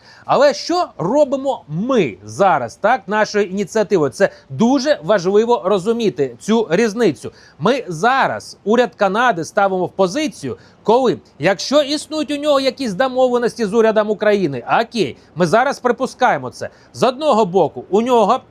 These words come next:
є, у уряду Канади є домовленості з урядом України, але з іншого боку є тиск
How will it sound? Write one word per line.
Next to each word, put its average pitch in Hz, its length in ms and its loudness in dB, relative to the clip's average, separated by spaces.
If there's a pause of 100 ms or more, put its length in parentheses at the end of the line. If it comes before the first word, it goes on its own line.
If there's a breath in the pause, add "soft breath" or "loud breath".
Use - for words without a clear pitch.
(160)
є, 214 380 2
у 185 100 2
уряду 220 440 2
Канади 180 380 0
є 185 240 2
домовленості 180 720 0
з 151 160 -10
урядом 180 460 2
України, 160 680 -2 (300 loud breath)
але 220 260 2
з 175 200 -10
іншого 294 580 0
боку 214 500 0 (180 loud breath)
є 208 340 0
тиск 285 340 -2